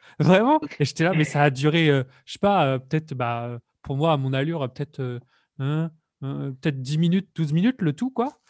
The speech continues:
Et, et j'étais là, mais j'ai encore, euh, genre, j'étais en train de calculer en plus. Putain, il me reste trente-six minutes à faire cette merde-là, autour de cette piste à la con. Il fait froid, il fait nuit, j'ai pas envie et tout.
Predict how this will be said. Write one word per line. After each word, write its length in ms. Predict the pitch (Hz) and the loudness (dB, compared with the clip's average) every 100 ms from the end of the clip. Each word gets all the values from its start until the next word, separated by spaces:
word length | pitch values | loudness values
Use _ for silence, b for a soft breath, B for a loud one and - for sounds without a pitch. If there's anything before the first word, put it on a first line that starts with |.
| b b _ | b b _
Et, 320 | 147 139 - | 0 0 -2
et 20 | 135 | -6
j'étais 220 | - 156 | -4 -2
là, 60 | |
mais 160 | 143 131 | -2 -4
j'ai 140 | 123 | -2
encore, 360 | 147 143 185 160 | -4 -2 -4 -2
euh, 200 | 143 143 | -4 -2
genre, 300 | 131 151 147 | -2 -2 -2
j'étais 240 | 147 - 135 | -6 -6 -6
en 60 | |
train 140 | 131 147 | -2 -2
de 60 | |
calculer 360 | - 143 - 196 | -2 -4 -2 -2
en 80 | 165 | -2
plus. 220 | 190 - _ | -6 -10 _
Putain, 160 | - 185 | -10 -8
il 40 | |
me 60 | 151 | -6
reste 180 | 156 - | -6 -6
trente-six 340 | 202 180 208 | -6 -4 -2
minutes 260 | 202 240 196 | 0 0 -4
à 60 | |
faire 140 | 185 185 | -6 -6
cette 280 | 180 - 175 | -8 -6 -2
merde-là, 460 | 226 233 233 247 | -2 0 -2 -2
autour 180 | 165 165 | -4 -6
de 60 | - | -10
cette 160 | 139 | -14
piste 200 | - - | -16 -8
à 80 | 160 | -2
la 120 | 147 | -2
con. 240 | 139 226 247 127 B - | -2 -6 -8 -10 B -10
Il 80 | 139 | -10
fait 240 | - 143 127 | -2 -2 -2
froid, 460 | - - 226 226 226 | -8 -8 -2 0 0
il 100 | 160 | -2
fait 200 | - 139 | -4 -2
nuit, 220 | 165 233 | 0 0
j'ai 100 | 165 | -2
pas 140 | 113 196 | 0 0
envie 380 | 214 202 226 202 | 0 -4 -10 -12
et 40 | |
tout. 200 | - 208 | -12 -18